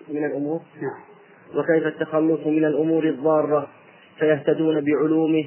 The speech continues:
Speaker 1: ويتخلقون بأخلاقه وآدابه، ويعلمون أنه خطاب من عالم الغيب والشهادة موجه إليهم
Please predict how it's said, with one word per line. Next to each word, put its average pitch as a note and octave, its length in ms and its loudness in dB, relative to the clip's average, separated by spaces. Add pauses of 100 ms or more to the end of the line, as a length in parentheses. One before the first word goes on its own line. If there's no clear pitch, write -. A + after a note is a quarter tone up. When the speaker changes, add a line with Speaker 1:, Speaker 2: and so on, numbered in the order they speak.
(320)
Speaker 1:
ويتخلقون D3+ 880 0
بأخلاقه D#3 840 0
وآدابه، D3+ 760 4 (400)
ويعلمون D#3 560 4
أنه D#3 440 2
خطاب D3+ 380 0
من D3+ 240 2
عالم D#3 320 2
الغيب D3+ 300 0
والشهادة D3 680 0 (320)
موجه D3+ 460 2
إليهم D3+ 600 0